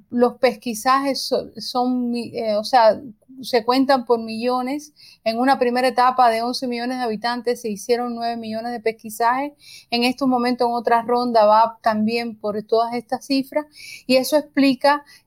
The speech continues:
que ha sido tan baja la letalidad y ha sido tan rápidamente identificado los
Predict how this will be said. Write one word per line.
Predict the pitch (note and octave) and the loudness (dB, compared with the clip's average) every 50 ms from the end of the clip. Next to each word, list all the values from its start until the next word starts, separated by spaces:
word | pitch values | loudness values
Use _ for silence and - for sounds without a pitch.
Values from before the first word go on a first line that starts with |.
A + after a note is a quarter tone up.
| _ _ | _ _
que | - C4 B3 A#3+ B3 B3+ C4+ C#4 | 0 2 2 4 4 4 4 4
ha | - - B3+ A#3+ | 4 2 2 0
sido | - - C4 B3+ B3+ C4 C4 | -2 -4 -4 -2 -2 -2 0
tan | B3 A#3+ A#3 A#3 | 0 -2 2 4
baja | A3+ A3+ A#3+ B3 B3+ A#3 | 4 4 4 4 2 2
la | A3 A#3 A#3 A#3 | 4 4 4 4
letalidad | B3 B3 B3 B3 B3+ B3+ B3+ B3 A#3+ A#3+ A#3 A#3+ B3 B3 - | 2 0 0 2 0 0 0 0 2 4 4 4 2 0 -2
y | B3 B3 | -4 -4
ha | A#3+ A3 | -4 -4
sido | - - A3+ A3+ A3+ A#3 B3 A#3+ A3 | -6 -10 -10 -8 -4 -2 -2 -2 -2
tan | - A3+ A3 A3+ A3+ A3+ A#3 A#3 A#3 A3 - - G#3 | -2 -4 -4 -4 -6 -10 -14 -16 -16 -18 -18 -14 -2
rápidamente | A3 A#3+ A#3 A#3 A#3 B3 A#3+ A#3 A3+ A3 A3 A3+ A3 A3 B3 | 2 2 2 2 2 -2 -4 -4 -4 -6 -8 -10 -8 -6 -6
identificado | A#3 A3+ A3 G#3+ A3 G#3+ - A3+ G#3+ - A3 A3 A3 A3 A3+ A#3 A#3 | -4 -4 -6 -8 -10 -14 -16 -18 -6 -2 0 2 2 2 2 0 0
los | A3+ G#3+ G#3 G3+ - _ | -2 -4 -4 -8 -12 _